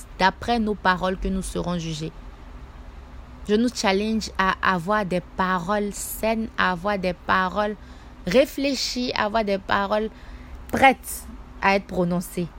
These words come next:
<laughs> Verset trente-huit. Alors quelques maîtres de la loi et quelques pharisiens dirent à Jésus, « Maître, nous voudrons que tu nous fasses voir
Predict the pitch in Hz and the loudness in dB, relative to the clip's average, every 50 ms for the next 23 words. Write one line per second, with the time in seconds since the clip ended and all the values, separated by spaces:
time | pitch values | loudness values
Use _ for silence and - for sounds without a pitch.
0 | - - - - - - - 226 185 - 196 190 175 131 - - - - - - | -18 -18 -18 -18 -12 -6 -4 -4 -2 -2 -2 -2 -2 -4 -8 -12 -14 -14 -14 -16
1 | - - - - - - - - - - - - - - - - - - - - | -16 -18 -18 -18 -20 -20 -20 -20 -20 -18 -18 -18 -18 -18 -18 -18 -18 -18 -18 -16
2 | - - 226 233 226 - 277 247 247 240 226 226 - - - 294 294 - - - | -4 2 4 4 4 4 2 0 2 2 2 2 2 -2 -4 -4 -6 -6 -10 -16
3 | - - - - - - - - - - - - - - - - - - - - | -16 -18 -18 -18 -18 -18 -18 -18 -18 -16 -16 -16 -16 -16 -16 -18 -16 -16 -16 -16
4 | - - - 233 240 254 277 302 320 349 349 330 - - 254 233 226 - - 247 | -6 0 2 4 4 6 6 6 6 4 4 2 0 2 2 2 2 2 2 2
5 | 233 220 226 233 262 294 285 - - 214 208 196 202 202 202 202 208 202 214 233 | 2 4 2 2 0 0 -2 -4 -2 0 2 2 4 4 2 2 2 2 2 2
6 | 247 247 - 240 226 - 214 196 196 - - 196 185 - - 202 196 185 202 208 | 2 0 -2 -2 -2 0 0 0 0 0 -2 -2 -2 0 2 2 2 2 2 0
7 | 190 170 202 226 233 220 180 - 196 233 247 - - - 190 180 156 170 185 185 | -2 0 0 0 0 0 0 -2 0 0 -2 0 0 -2 -2 0 0 0 0 0
8 | 175 160 160 180 180 - - - - - - - 180 190 190 180 170 - - - | 0 -2 -6 -8 -8 -8 -12 -16 -18 -14 -8 -4 0 2 2 2 0 0 -8 -12
9 | - - - - - - - - - - - - - - 208 247 285 247 190 202 | -12 -12 -16 -18 -18 -18 -18 -16 -16 -16 -16 -14 -6 -2 0 2 2 2 0 0
10 | 214 202 190 180 214 233 240 226 - 254 240 240 - - - 208 202 202 214 226 | 0 0 0 0 0 0 -2 0 0 0 0 0 -2 -4 -4 -2 -2 0 -2 -2
11 | - - - 233 226 220 - - 170 - 190 202 208 214 - | -4 -4 0 0 0 0 0 -4 -8 -2 2 2 2 2 0